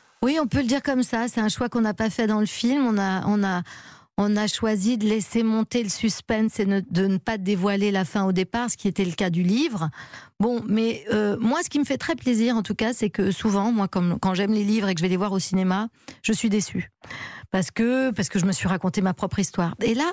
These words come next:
apparemment, j'ai eu vraiment beaucoup de gens qui m'ont dit : « Oh là là, j'ai aimé voir ce film, alors que j'ai beaucoup aimé lire le livre, j'ai aimé voir ce film. » Et je trouve pas que ce soit dénaturé, vous avez fait des choix, mais, mais au fond, j'ai retrouvé la même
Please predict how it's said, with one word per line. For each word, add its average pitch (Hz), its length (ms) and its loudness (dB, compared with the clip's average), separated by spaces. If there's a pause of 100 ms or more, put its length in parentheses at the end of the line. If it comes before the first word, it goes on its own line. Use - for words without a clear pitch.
apparemment, 254 520 0
j'ai - 140 0
eu 208 160 0
vraiment 269 280 0
beaucoup 254 380 0
de 226 60 0
gens 226 220 0 (540)
qui 269 100 0
m'ont 262 200 4
dit : « 277 260 2 (140)
Oh 254 40 0
là 269 160 2
là, 277 160 2
j'ai 233 240 4
aimé 277 220 2
voir 269 180 -2
ce 254 140 0
film, 302 320 0
alors 233 180 2
que 240 140 -2
j'ai 220 100 2
beaucoup 240 240 -2
aimé 254 280 2 (320)
lire 262 200 2
le 247 80 2
livre, 262 360 2
j'ai 247 340 2
aimé 277 260 2
voir 247 180 -2
ce 247 120 -2
film. » 226 320 0 (400)
Et 208 80 2
je 226 80 2
trouve 247 260 -4
pas 311 120 -2
que - 60 -6
ce 269 80 0
soit 247 180 0
dénaturé, 240 760 0
vous 226 140 0
avez 226 140 0
fait 240 140 -2
des 220 120 2
choix, 285 280 -2
mais, 254 160 2 (320)
mais 233 80 4
au 247 80 0
fond, 302 380 0 (280)
j'ai 226 120 2
retrouvé 262 420 0
la 277 140 2
même 254 300 2